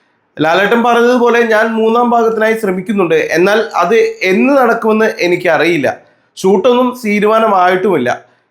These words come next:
ഇത്, അതിനെ എഴുതി കഴിഞ്ഞില്ലല്ലോ. ഞാൻ ശ്രമിച്ചുകൊണ്ടിരിക്കുന്നുണ്ട്,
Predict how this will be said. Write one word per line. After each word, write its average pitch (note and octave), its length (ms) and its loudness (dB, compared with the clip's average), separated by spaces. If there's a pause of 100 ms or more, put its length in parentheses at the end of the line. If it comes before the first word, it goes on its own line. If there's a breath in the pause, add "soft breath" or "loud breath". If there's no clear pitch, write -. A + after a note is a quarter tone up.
(140)
ഇത്, D#3+ 180 -2 (160)
അതിനെ A3+ 280 2 (380)
എഴുതി G3+ 300 0
കഴിഞ്ഞില്ലല്ലോ. G#3 520 0 (760)
ഞാൻ F#3 240 0 (200)
ശ്രമിച്ചുകൊണ്ടിരിക്കുന്നുണ്ട്, G3+ 1000 0